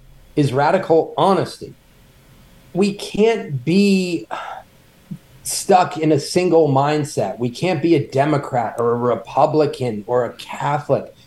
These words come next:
We've got to holistically, honestly look at the earth. Don't put, you know, all these judgments about that guy or this guy. Listen, a lot of pesticides on the grass, okay, it's not a great idea. Can we think of some alternatives, you know?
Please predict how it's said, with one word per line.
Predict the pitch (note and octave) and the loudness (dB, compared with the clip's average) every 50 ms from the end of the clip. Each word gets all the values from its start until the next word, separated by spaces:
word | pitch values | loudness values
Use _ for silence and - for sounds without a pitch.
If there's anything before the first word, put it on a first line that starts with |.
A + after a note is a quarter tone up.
| _ _ _ - | _ _ _ 0
We've | D#3+ F3+ F3 C#3 - - _ | 0 0 0 0 -4 -6 _
got | - B2+ C#3 D#3+ F3+ - | 2 2 2 2 2 0
to | G3 | -2
holistically, | F3 C3+ - D3+ C#3+ B2+ C3+ D#3 - - - F#3 - - - B2+ C3 B2 A#2+ - | 0 2 2 2 4 4 4 2 2 0 -4 -4 -4 -2 0 2 2 2 0 -2
honestly | A#2 A#2 C#3 D#3 D#3+ D#3 C#3 - - D3+ C#3 | -2 0 0 2 2 0 -2 0 0 0 0
look | A#2 A2+ B2+ - - - | 4 4 4 4 4 2
at | D3+ - | -2 -2
the | C3 B2+ B2 | -2 -2 0
earth. | - A2+ C3 B2+ G2+ - - - _ _ _ _ _ _ - - | 4 4 4 4 4 0 -6 -14 _ _ _ _ _ _ 0 2
Don't | D#3 E3 G3 A3 A3+ A3 | 4 6 6 6 4 2
put, | - - - F#3 G3+ G3 F#3+ F#3 - - _ _ _ | -4 0 4 4 6 6 4 2 -2 -8 _ _ _
you | - D3+ | 0 2
know, | C#3+ C#3+ C#3 C#3+ C#3 | 4 4 4 4 4
all | B2+ C3+ C#3+ D#3+ E3 | 6 6 8 8 8
these | D#3 D#3+ D3+ C3 | 6 4 2 2
judgments | - - C#3+ D3 D#3 D3+ A#2+ C3+ D3+ C#3+ C#3+ C#3 | 2 4 6 6 6 4 2 0 -2 -2 -2 0
about | C3+ C#3 C3 A#2+ A2 | 0 2 2 2 2
that | B2 C3 D3 D3 B2+ B2 | 2 2 2 2 0 0
guy | B2+ B2+ A#2+ B2 | 0 2 2 2
or | A#2+ A2+ A2+ | 2 0 2
this | A#2 C3+ D3 C#3 - | 4 4 2 2 0
guy. | - A#2 G2+ G2+ | -2 -4 -2 0
Listen, | A#2+ D#3 G#3 G#3 - - - G#2 - - _ _ _ _ _ _ | 2 4 4 4 4 2 -4 -10 -10 -14 _ _ _ _ _ _
a | - C#3 | 2 4
lot | C#3 C3+ C3+ D#3 F#3+ A3+ | 4 6 6 6 6 4
of | A3+ - | 4 4
pesticides | - F#3 F#3 F3+ - - - C#3 - F#3 E3 D#3+ E3 D#3 D3+ D3+ C#3+ - - | 4 2 2 2 0 -6 -10 -4 0 4 6 6 6 6 4 0 -4 -6 -2
on | B2 C3+ E3 G3 G#3 | 2 2 4 4 4
the | G3+ F#3+ | 2 0
grass, | D3+ D3+ - E3+ E3 D3+ D3+ D3+ C#3+ C#3+ C#3 - - - | -2 -4 0 2 4 4 6 4 2 0 -2 -6 -12 -4
okay, | - D3+ D3+ D#3+ | 0 2 2 2
it's | D3+ C3 - A2+ | 2 0 -2 0
not | A2+ B2+ E3 | 0 2 2
a | F#3+ | 4
great | - F#3 F#3+ F#3 F#3+ F#3 | 4 2 2 4 4 6
idea. | E3+ E3+ F3 D3+ C#3 F#3 E3+ - - | 6 6 4 2 0 0 0 0 0
Can | - B2 B2 | -2 -2 -2
we | A2+ A2+ | -2 -4
think | - - A#2 D3+ D3 F#3 | -2 -2 -2 0 0 0
of | - | 0
some | - F#3+ F3+ | 0 2 4
alternatives, | F3 F3 F3 F3 - A3+ A#3+ F3 A2+ G#2 - - - - | 4 2 2 2 2 2 2 2 0 -2 -6 -12 -6 -4
you | B2+ | -2
know? | A2+ A2+ B2 C3+ - - - | 0 2 2 2 0 0 -4